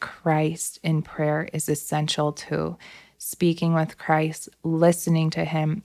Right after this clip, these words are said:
journaling, spending time in adoration, and also seeking advice from people who know you the most, who know you intimately,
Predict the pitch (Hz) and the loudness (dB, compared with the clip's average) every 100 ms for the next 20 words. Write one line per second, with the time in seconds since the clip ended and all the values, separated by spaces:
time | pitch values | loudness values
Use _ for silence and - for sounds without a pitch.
0 | - 151 160 160 165 156 156 160 170 - | -2 4 6 6 6 4 2 0 -4 -8
1 | - - _ _ - - 175 175 175 - | -20 -20 _ _ -14 0 4 6 4 2
2 | 160 156 156 - 151 151 151 151 151 - | 2 4 2 2 2 2 2 2 0 0
3 | 156 160 165 - _ - 156 156 156 156 | 0 0 -2 -6 _ -2 2 2 2 0
4 | - 156 175 - 208 208 196 - 175 170 | 2 4 4 2 4 6 4 2 0 2
5 | 165 156 156 - 156 160 170 - - _ | 2 2 2 2 2 0 -2 -8 -12 _
6 | _ _ _ - 170 160 - 170 190 185 | _ _ _ 2 4 4 2 0 4 4
7 | 175 170 156 151 151 156 160 180 214 240 | 4 2 4 4 4 4 4 6 6 6
8 | 262 _ _ _ _ _ _ _ _ _ | 2 _ _ _ _ _ _ _ _ _
9 | _ - 170 165 151 175 226 - - 165 | _ 2 4 6 6 4 2 -4 0 2
10 | 156 156 156 156 160 - 165 160 160 160 | 4 2 0 0 0 2 2 2 0 0
11 | 160 | 0